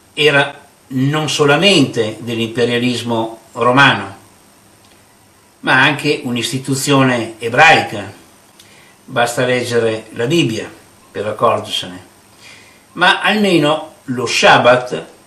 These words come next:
spingeva a rispettare un giorno di riposo anche per gli schiavi, in ricordo della schiavitù degli ebrei in Egitto.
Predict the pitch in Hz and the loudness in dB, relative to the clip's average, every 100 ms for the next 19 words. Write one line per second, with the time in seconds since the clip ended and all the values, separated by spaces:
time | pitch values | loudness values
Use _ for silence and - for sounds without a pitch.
0 | _ _ _ - - - 170 180 170 190 | _ _ _ -16 -10 -8 -6 0 4 6
1 | 147 110 101 - - 107 123 - 151 143 | 4 0 -6 -12 -14 -8 -6 0 0 4
2 | 160 147 123 120 - - _ _ - 202 | 4 6 4 -2 -8 -20 _ _ 0 0
3 | 165 185 180 160 147 139 135 135 147 143 | 2 4 4 4 4 2 6 6 6 4
4 | 180 - - 156 170 185 - 165 160 - | -2 -4 -2 0 0 -2 -2 -2 0 4
5 | 196 - 98 101 - _ _ - - - | 4 4 0 -12 -20 _ _ -20 -20 -20
6 | _ _ 131 123 139 135 135 117 - 117 | _ _ -6 -2 -2 4 4 4 -2 -12
7 | - _ _ 110 107 123 117 117 113 - | -16 _ _ -16 -6 -4 -2 -4 -4 -8
8 | - 143 143 139 135 101 87 - 117 113 | -2 0 2 2 0 -8 -10 -18 -12 -8
9 | 113 123 - 104 90 - _ _ _ _ | -4 -4 -4 -6 -8 -14 _ _ _ _
10 | _ - _ _ _ 139 127 127 139 135 | _ -20 _ _ _ -6 -4 -2 -2 -4
11 | - | -12